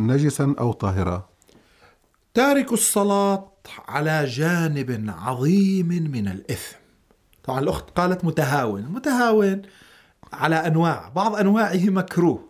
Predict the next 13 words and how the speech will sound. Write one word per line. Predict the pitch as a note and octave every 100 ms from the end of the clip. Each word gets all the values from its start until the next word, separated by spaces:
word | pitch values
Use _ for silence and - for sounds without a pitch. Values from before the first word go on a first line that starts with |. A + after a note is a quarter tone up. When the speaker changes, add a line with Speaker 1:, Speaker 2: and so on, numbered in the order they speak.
| _
Speaker 2:
هذا | D3+ F3 F3+
اللي | E3+
يأخر | E3 - - B2
الصلاة | G#2+ - A2+ A2+
إلى | C3 C3+
نهاية | C3+ C3+ A#2+ A#2+
الوقت، | G#2+ F#2+ - - _ _ - _ _ _ _ _ _ _ - _ -
لا | C4 C#4+ A#3
يرتكب | D#3 - A2+ G#2+
حراماً | - A2 A2 B2 F#3 C4+
لكنه | C#4 C#4+ A3+
يستخف | A3 G3+ - - G#2+
بصلاته. | - F2+ F#2+ -